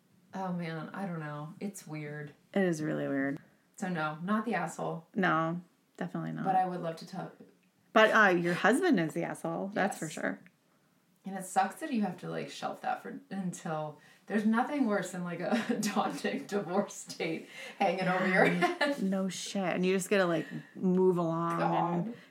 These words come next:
Speaker 2: deal with your life.
Speaker 1: That's
Speaker 2: Yeah.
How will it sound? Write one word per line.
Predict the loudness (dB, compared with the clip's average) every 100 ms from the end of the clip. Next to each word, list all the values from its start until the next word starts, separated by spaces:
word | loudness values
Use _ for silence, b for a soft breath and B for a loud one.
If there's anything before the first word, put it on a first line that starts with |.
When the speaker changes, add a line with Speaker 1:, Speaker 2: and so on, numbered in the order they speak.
| 0
Speaker 2:
deal | 4 4
with | 2 2
your | 4
life. | 4 4 0 -6 -8
Speaker 1:
That's | -8 -10 -16 -18 _ _ _ _ _ _ -20 -20 _ _ _ _ _ _ _
Speaker 2:
Yeah. | -2 0 -2